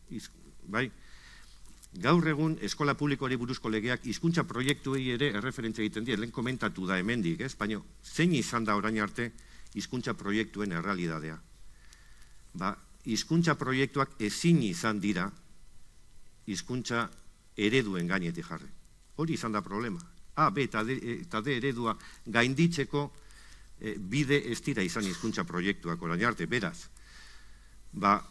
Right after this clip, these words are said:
<clears throat> inkonpatiblea da, nire ustez. A, B eta D ereduak izatea eta hizkuntza proiektuak. Edo gauza bat,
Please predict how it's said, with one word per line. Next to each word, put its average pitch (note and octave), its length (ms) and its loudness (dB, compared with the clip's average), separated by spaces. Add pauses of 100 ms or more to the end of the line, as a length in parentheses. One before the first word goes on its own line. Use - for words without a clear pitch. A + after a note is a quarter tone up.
(180)
<clears throat> - 1400 -8 (1200)
inkonpatiblea A2+ 800 2
da, D2 100 -8 (160)
nire F2 200 2
ustez. - 340 -8 (380)
A, A2+ 200 2
B G2 200 0 (100)
eta F#2 220 -4
D F2+ 100 0 (160)
ereduak G2+ 540 2
izatea G2+ 540 -2 (160)
eta G2+ 340 -4 (140)
hizkuntza F2+ 440 -6
proiektuak. D#2 540 -10 (480)
Edo G2+ 260 -2 (100)
gauza C3 320 0
bat, E3+ 140 2